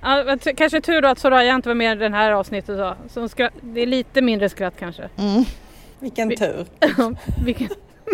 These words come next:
Speaker 3: Vilken tur.
Speaker 1: Vil-
Speaker 3: Det var min-, det var, v-, mindre glädje, det är bättre.
Speaker 1: Ja.
Speaker 3: Mm.
Speaker 1: Men, eh, nu är alltså Almedalen över för den här gången. Det är val om ungefär två månader.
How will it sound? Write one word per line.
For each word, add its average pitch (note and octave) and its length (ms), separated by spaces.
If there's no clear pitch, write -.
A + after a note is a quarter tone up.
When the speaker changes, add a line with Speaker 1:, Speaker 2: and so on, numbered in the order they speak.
Speaker 3:
Vilken B3 240
tur. - 160
Speaker 1:
Vil- D4+ 140
Speaker 3:
Det A3+ 60
var A#3 80
min-, G#3+ 280
det B3 80
var, A#3 140
v-, G#3+ 180
mindre A3 340
glädje, F#3 540
det - 80
är D3 40
bättre. - 260
Speaker 1:
Ja. A#3+ 240
Speaker 3:
Mm. A3+ 120
Speaker 1:
Men, C4+ 400
eh, C4+ 320
nu D4 160
är C#4+ 40
alltså C4+ 200
Almedalen A#3+ 600
över A#3 520
för A3+ 140
den A3+ 120
här A3 120
gången. B3 480
Det A#3 100
är A3 60
val A#3 360
om A3 180
ungefär G#3+ 520
två A#3 500
månader. A3+ 880